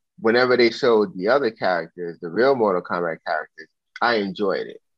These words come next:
Um, but I, I just didn't care for the Cole character. Um, I think he was unnecessary. Uh,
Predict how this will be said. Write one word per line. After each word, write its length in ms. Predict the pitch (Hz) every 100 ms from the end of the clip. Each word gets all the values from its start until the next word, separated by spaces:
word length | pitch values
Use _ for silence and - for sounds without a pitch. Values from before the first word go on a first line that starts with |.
| _ _ _ _
Um, 400 | - 85 78 - _ _ _
but 120 | 117
I, 200 | 117 113
I 40 | 120
just 240 | 123 117
didn't 260 | 117 107 -
care 220 | 113 104 -
for 160 | 92
the 60 | 85
Cole 400 | - 95 87 -
character. 680 | 90 71 73 - 76 69 - _ _ -
Um, 220 | 90 90
I 80 | 92
think 260 | 110 104
he 100 | 110
was 200 | 95 90
unnecessary. 1000 | 82 92 90 85 - - 80 76 73 71 _ _ _ _
Uh, 420 | - 87 85 78